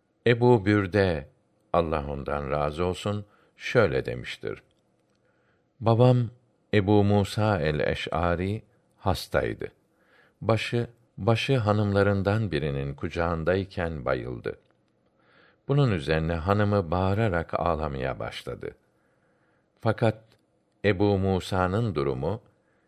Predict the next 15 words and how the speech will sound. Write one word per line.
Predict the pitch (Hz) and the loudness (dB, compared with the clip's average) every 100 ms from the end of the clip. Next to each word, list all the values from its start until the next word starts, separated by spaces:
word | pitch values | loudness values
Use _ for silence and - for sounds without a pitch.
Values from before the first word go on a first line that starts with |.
| _ | _
kadının | - 120 110 117 110 82 | -4 -2 0 0 0 -2
bu | 87 113 | -2 0
hareketini | 92 78 - 80 - 85 | 0 -2 -4 -6 -4 -4
men | 76 76 107 | -4 -2 -2
etmeye | 90 - 85 80 76 | -2 -4 -6 -4 -4
müsait | 73 - 78 67 64 64 - | -6 -6 -4 -2 -2 -6 -10
değildi. | 69 65 58 58 50 - _ _ _ _ _ _ _ _ _ | -8 -6 -8 -10 -12 -14 _ _ _ _ _ _ _ _ _
Sonra | - 127 117 82 82 78 - _ - | -2 2 2 2 2 0 -6 _ -2
ayılınca, | 95 90 90 107 95 85 90 92 _ _ _ _ _ _ _ _ _ - | 0 2 2 2 0 0 0 -2 _ _ _ _ _ _ _ _ _ -2
Rasulullah | 95 98 - 113 110 110 110 101 - _ _ _ _ _ _ | 0 0 0 0 0 0 -2 -4 -8 _ _ _ _ _ _
sallallahu | - 82 76 80 78 82 92 78 | -4 0 2 2 2 0 0 2
aleyhi | 73 71 82 78 73 | 2 4 2 0 0
ve | 67 | -2
sellemin | 69 76 69 69 73 82 71 64 _ _ _ _ _ _ _ | 0 0 2 0 0 -4 -6 -10 _ _ _ _ _ _ _
hoşlanmayıp | - 101 - 113 117 107 76 65 65 | -2 -2 -2 -2 0 0 -2 -2 -6